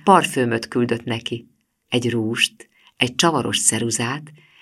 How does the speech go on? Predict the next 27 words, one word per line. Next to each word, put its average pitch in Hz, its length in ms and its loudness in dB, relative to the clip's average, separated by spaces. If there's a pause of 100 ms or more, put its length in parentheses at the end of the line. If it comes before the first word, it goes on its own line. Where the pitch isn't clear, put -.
(160)
meg 135 200 2
egy 127 120 4
markazit 143 500 2
szemű 127 320 2
mókust 135 560 2
ábrázoló 131 560 0
brostűt. 110 840 -4 (840)
Gina 262 220 0
elújságolta, 165 920 0 (280)
már 214 160 4
jól 254 220 8
érzi 123 260 4
magát 123 380 0
árkodon. 117 680 -2 (440)
Részletesen 143 680 4
beszámolt 120 500 2
az 123 80 -2
apjának 113 460 0
róla, 131 400 0 (420)
milyen 185 320 6
különös 185 420 6
körülmények 151 520 4
között 139 360 2
tört 131 220 4
meg 120 160 0
a 123 60 2
jég, 123 440 2